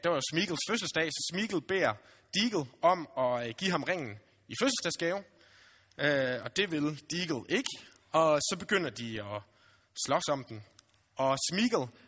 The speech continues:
han ender faktisk med at slå sin fætter ihjel for at få fat i ringen. For at få den for sig selv. Og fra det tidspunkt, der er der simpelthen ikke andet i Smeagols liv end ringen. Den er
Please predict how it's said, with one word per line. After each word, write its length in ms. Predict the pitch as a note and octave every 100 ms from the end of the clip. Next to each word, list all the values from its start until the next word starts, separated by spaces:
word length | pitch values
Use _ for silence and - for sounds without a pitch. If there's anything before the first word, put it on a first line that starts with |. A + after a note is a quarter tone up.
| -
han 160 | E3+
ender 220 | D#3+ F3 G3
faktisk 400 | C#3+ D#3+ C#3+ -
med 220 | C3+ C#3+ -
at 60 | B2+ -
slå 100 | B2 -
sin 140 | C3 -
fætter 200 | D#3+ F3+
ihjel 420 | C3+ B2 B2 E3 - _ _ _ _ -
for 80 | D3
at 40 | C3+
få 60 | -
fat 140 | C#3 C3+
i 40 |
ringen. 280 | C3+ A2 G2+ - _ _ _ _ _ _ _ _ _ _ _ - -
For 100 | D3
at 60 | -
få 80 | D3+
den 140 | C#3 -
for 60 |
sig 180 | - A2 -
selv. 140 | B2+ - _ _ _ _ _ _ _ _ _ _ - - - _ _ _ _ _ _ _ _ _ -
Og 80 | -
fra 100 | F3
det 120 | G#3+ -
tidspunkt, 480 | B3 - F#3 E3 -
der 60 |
er 120 | F3+ G3+
der 60 | F#3 A3+
simpelthen 280 | G3 F3
ikke 160 | F#3+ - -
andet 440 | D3+ G#3+ D#3+ A2 - C3+
i 80 | C3 -
Smeagols 520 | C#3+ F#3 F3 C3+ -
liv 200 | C#3+ E3+ - _ _ -
end 140 | A#2+
ringen. 380 | A#2 D3+ F#2+ G#2+ - _ _ _ _ _ _ - - _ _ _ _ _ _ _ _ _ _ _ _ _ _ -
Den 120 | E3+
er 240 | C#3 A#2+